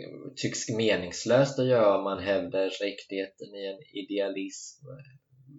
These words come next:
Hur skulle något i medvetandet kunna, kunna tillskrivas en falskhet eller, så att säga, en min-, ett mindre mått av sanning för att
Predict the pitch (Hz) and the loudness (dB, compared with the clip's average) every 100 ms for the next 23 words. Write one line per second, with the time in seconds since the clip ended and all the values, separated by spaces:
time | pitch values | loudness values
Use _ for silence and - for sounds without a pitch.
0 | - 110 107 - 110 104 107 104 98 95 | -20 -10 -10 -4 -2 0 0 0 0 -2
1 | 101 101 104 95 87 95 104 110 113 113 | -4 -6 0 0 0 -2 -2 -4 -8 -8
2 | - 110 107 104 101 _ - 120 110 110 | -8 -10 -6 -6 -8 _ -8 -4 -2 0
3 | 110 95 - 110 98 92 104 - 110 104 | 0 0 -2 0 0 0 -6 -2 0 2
4 | 92 - - - 117 123 117 104 101 101 | -2 -6 -10 -2 2 4 4 2 2 -2
5 | - - 107 98 107 98 98 98 104 101 | -10 -4 -4 -2 0 0 -2 -10 -12 -8
6 | 101 107 - 110 107 101 104 113 - 110 | -6 -6 -6 -6 -6 -10 -10 -8 -6 -2
7 | 104 98 - 107 - - 107 104 101 101 | -2 -4 -6 -6 -4 -4 -2 -2 -8 -8
8 | 117 123 _ _ _ - - 110 104 101 | -6 -6 _ _ _ -10 2 4 4 2
9 | - | -6